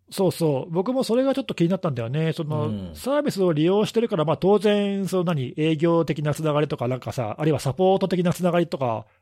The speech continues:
Speaker 1: あると思うんだけど、なんかトラブルがあった時でサポートとかね。
Speaker 2: はいはい。うん。
Speaker 1: でもこういうインシデントが起きた時の、こう、問い合わせ先とかさ、こう、スムーズに情報のやり取りができるかっていうと、意外とね、そうでもないかもしれないじゃん。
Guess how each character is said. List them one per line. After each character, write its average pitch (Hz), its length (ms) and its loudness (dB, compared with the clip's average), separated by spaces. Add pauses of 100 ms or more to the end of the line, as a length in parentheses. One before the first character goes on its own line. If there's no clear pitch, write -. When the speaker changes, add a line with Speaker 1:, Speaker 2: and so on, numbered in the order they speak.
(140)
Speaker 1:
あ 165 80 2
る 147 80 2
と 127 80 -2
思 127 120 -2
う 123 40 -2
ん 113 40 -8
だ 107 80 -6
け 110 100 -10
ど、 156 140 0
な 156 80 2
ん - 40 -4
か 131 100 -2
ト 147 80 4
ラ 175 100 6
ブ 160 60 0
ル 143 80 2
が 123 80 -2
あ - 20 -4
っ - 20 -6
た 131 80 -2
時 117 160 -4
で 107 80 -6
サ 117 140 -6
ポ 131 200 -4
ー 117 40 -8
ト 113 100 -10
と 107 80 -12
か 117 100 -10
ね。 220 180 -2 (120)
Speaker 2:
は 120 140 -4
い 85 80 -6
は 87 120 -10
い。 80 120 -16 (220)
う - 20 -12
ん。 87 240 -12 (240)
Speaker 1:
で 220 80 -2
も 175 80 -2
こ 294 220 2
う 311 60 4
い 254 80 0
う - 80 -16
イ 269 160 -4
ン 294 60 -2
シ 233 100 -8
デ 269 80 4
ン 208 40 -2
ト 190 140 0
が 185 60 4
起 180 80 2
き - 20 -6
た 180 80 0
時 151 200 -4
の、 180 640 2
こ 143 120 -2
う、 131 40 -2
問 156 240 0
い 160 80 2
合 160 40 4
わ 156 100 4
せ 147 100 -2
先 147 180 -2
と 143 100 -8
か 110 100 -10
さ、 104 380 -6
こ 117 420 -8 (160)
う、 - 40 -18
ス 170 120 0
ム 190 140 2
ー - 20 2
ズ 156 100 0
に 120 80 -2
情 156 200 2
報 151 160 2
の 143 80 -2
や 147 60 0
り 151 40 0
取 160 100 -4
り 127 80 -4
が 110 40 -6
で 113 80 -8
き 147 40 -2
る 120 80 -4
か 143 140 0
っ 139 80 -4
て - 220 -10
い - 20 -6
う 104 60 -8
と、 104 240 -12 (320)
意 175 80 -4
外 277 240 -4
と 277 800 -6
ね、 220 200 -2
そ 254 160 -4
う 254 40 -4
で 180 80 0
も 127 100 -6
な 170 120 0
い 170 80 0
か 117 120 -10
も 104 80 -8
し - 80 -10
れ 127 80 -6
な 147 80 -4
い 143 60 0
じ 117 100 -8
ゃ 101 60 -8
ん。 85 80 -18